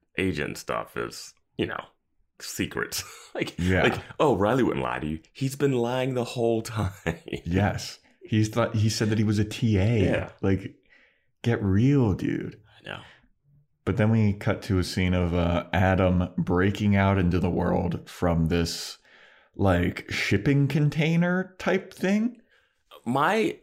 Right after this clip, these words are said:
Speaker 1: thing from this scene is, what is that leg brace?
Speaker 2: Yeah.
Speaker 1: <laughs>
Speaker 2: We didn't see that before, I
Speaker 1: Why
Speaker 2: don't
Speaker 1: is
Speaker 2: think.
Speaker 1: he, why does he have a brace on his leg?
Speaker 2: <laughs>
Speaker 1: Why did they, why they build this creature? And it's like,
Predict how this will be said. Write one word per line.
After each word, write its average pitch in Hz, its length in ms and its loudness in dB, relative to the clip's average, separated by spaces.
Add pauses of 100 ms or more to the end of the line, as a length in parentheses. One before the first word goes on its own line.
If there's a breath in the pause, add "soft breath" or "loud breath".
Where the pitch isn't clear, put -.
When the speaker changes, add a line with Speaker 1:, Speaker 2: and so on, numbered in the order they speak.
(160)
Speaker 1:
thing 120 180 0
from 90 220 -2
this 90 200 -4
scene 76 240 -2
is, 67 440 -6
what 123 260 -2
is 214 140 -4
that 120 180 -2
leg 69 400 -2
brace? - 440 -10 (680)
Speaker 2:
Yeah. 175 720 4 (240)
Speaker 1:
<laughs> - 180 -2
Speaker 2:
We 262 80 6
didn't 240 200 4
see - 220 0
that 92 260 2
before, 135 500 0
I - 40 6
Speaker 1:
Why 139 100 6
Speaker 2:
don't - 160 0
Speaker 1:
is 101 180 4
Speaker 2:
think. 196 140 0
Speaker 1:
he, - 60 -20 (580 loud breath)
why 127 260 0
does 165 140 -10
he 131 140 -2
have 131 180 0
a 95 100 0
brace - 600 -6
on 73 120 -8
his 64 160 -6
leg? - 360 -2
Speaker 2:
<laughs> - 920 -2
Speaker 1:
Why 110 160 4
did 143 140 2
they, 143 120 -4 (880 loud breath)
why 107 160 4
they 123 160 2
build 98 280 0
this 87 140 -2
creature? 82 420 -4
And 64 100 -8
it's - 180 -10
like, 58 400 -8